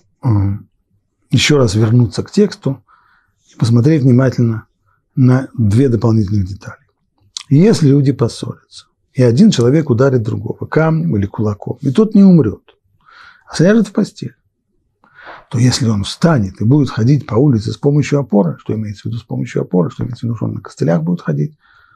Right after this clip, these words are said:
а какая нам разница, на костылях или не на костылях? Так вот, если он будет ходить по улице, то ударивший его будет чист. От чего он будет его чист?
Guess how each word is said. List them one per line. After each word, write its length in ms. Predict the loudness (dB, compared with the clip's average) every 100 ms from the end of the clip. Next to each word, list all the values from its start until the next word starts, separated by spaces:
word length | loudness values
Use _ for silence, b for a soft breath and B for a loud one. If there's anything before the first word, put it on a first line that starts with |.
| b b
а 100 | -10
какая 160 | -6
нам 160 | -4 -2
разница, 380 | -2 -2 -4 -8
на 80 | -12
костылях 400 | -10 -8 -8 -8
или 100 | -10
не 140 | -8
на 100 | -10
костылях? 640 | -12 -14 -10 -10 -12 _ _ _ _ B B B
Так 140 | -2
вот, 120 | 0 4
если 380 | 4 4 2
он 220 | 4 4 4
будет 460 | 4 2 -2 -14 _ _ _ _ _
ходить 400 | -2 2 2 0
по 80 | 0
улице, 640 | 2 2 0 -2 -6 -6 _ _ _ -4
то 140 | 0
ударивший 480 | 2 4 4 2 2
его 120 | 2
будет 300 | 4 2 0
чист. 520 | 0 -2 -2 -6 _ _ _ _ -18
От 120 | -8
чего 200 | 0 2
он 160 | 4
будет 180 | 2 0
его 160 | 0 -2
чист? 440 | -2 -10 -12 _